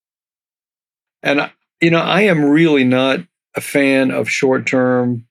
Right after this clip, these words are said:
problem-oriented, solution-focused therapy. Human beings are not that simple. Okay. I may, I may put a Band-Aid on it for a bit, and maybe even a good bandage for a while. But if their philosophy is one, and their brain is so constructed to create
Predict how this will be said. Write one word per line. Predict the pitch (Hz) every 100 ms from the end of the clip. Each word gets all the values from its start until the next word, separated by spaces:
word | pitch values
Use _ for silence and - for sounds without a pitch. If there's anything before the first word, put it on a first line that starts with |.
| _ _ _ -
problem-oriented, | 131 127 123 123 127 123 123 117 123 120
solution-focused | - 127 127 123 117 123 113 - 143
therapy. | 135 127 113 - _ _ - - - -
Human | 190 196
beings | 151 147 143 139
are | 139
not | 135 175 175
that | 127
simple. | - 156 127 - - _ _ _ _ _ _ _ _ _ _ _ _ _ _ -
Okay. | - - _ - -
I | 147
may, | 156 160 -
I | 143
may | 147 151
put | - 156
a | 117
Band-Aid | 131 139 165 175 180
on | 180
it | 175
for | - 180
a | 180
bit, | 123 117 - - _ _ _ - -
and | 131 127
maybe | 160 226 160
even | 143 143 131 120
a |
good | 117 170 147
bandage | 156 208 127 110
for | - 123
a | 117
while. | 120 98 - - - _ _ _ _ _ _ _ _ _ -
But | 143
if | 160
their | 180 185
philosophy | 151 135 165 214 160 135 127
is | 123 110
one, | 113 110 117
and | 117 117
their |
brain | 104 123 160 185
is | 135 -
so | - 202
constructed | 220 170 - 160 185 - 110
to | 117
create | - 131 156 170 -